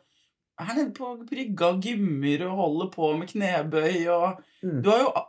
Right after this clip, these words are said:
Speaker 1: alltid vært god til å ta, lage deg sånne lommer.
Speaker 2: Veldig viktig. Absolutt veldig viktig. Både, og ikke bare i forhold til småbarn og sånt, men i forhold til generelt på jobben, altså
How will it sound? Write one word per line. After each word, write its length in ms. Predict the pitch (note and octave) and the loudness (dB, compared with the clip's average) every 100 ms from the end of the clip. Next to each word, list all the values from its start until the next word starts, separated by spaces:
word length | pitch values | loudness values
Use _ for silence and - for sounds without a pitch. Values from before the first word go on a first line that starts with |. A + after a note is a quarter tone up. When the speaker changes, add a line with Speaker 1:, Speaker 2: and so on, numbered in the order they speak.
| F#3+ F#3+ | 2 4
Speaker 1:
alltid 240 | F3 G#3+ | 4 0
vært 100 | A3+ | -2
god 140 | F3+ | -4
til 80 | G3 | -6
å 60 | A3 | -8
ta, 220 | - G3 - _ | -6 -6 -6 _
lage 380 | G#3 A#3 E3+ D3+ | -6 -2 -2 -2
deg 100 | G3 | -4
sånne 220 | A3+ G3 | -4 -4
lommer. 480 | A3 A#3 F#3 G3 C#4 - _ _ _ _ - | -4 -6 -6 -6 -8 -10 _ _ _ _ -2
Speaker 2:
Veldig 340 | F#3 C3+ D3+ | 0 4 4
viktig. 380 | E3+ E3+ - C#3+ D3+ _ _ _ _ _ _ _ - | 2 -4 -2 -2 -2 _ _ _ _ _ _ _ -8
Absolutt 460 | - - G3 E3 D#3+ | -8 -2 0 0 -2
veldig 240 | D#3 B2 | -2 0
viktig. 320 | C3 - B2 B2 | -2 -2 -4 4
Både, 260 | D3+ C3+ C3 D#3 C3+ | 4 4 -2 -4 -2
og 340 | E3+ A3 - | 4 4 4
ikke 320 | F3 D#3+ - | 0 -4 -2
bare 220 | D#3 F#3 G#2 | 2 2 2
i 60 | |
forhold 240 | B2+ A#2 G2+ | 2 -2 -2
til 160 | A#2 | -4
småbarn 640 | A2 - B2+ G#2 G2+ G2 G2+ | -6 -4 -2 0 0 -2 -2
og 280 | G2+ G2+ G2+ | -2 -4 -2
sånt, 320 | F3+ F3+ - | -4 -4 -6
men 320 | C#3+ C#3 C#3 - - | -4 -2 -2 -4 -10
i 180 | - | -10
forhold 420 | B2+ D3 G#2 G2 - | -2 -2 0 -4 -2
til 300 | B2 B2 B2 _ _ _ _ _ B2 B2+ - - | -2 -2 -6 _ _ _ _ _ -20 -20 -20 -16
generelt 480 | - A#2 A2+ G2+ G2+ | -8 -4 0 -2 -2
på 100 | A2+ | -2
jobben, 400 | A2 E2 F2+ G#2 | 0 -2 -4 -6
altså 300 | G2 - | -8 -6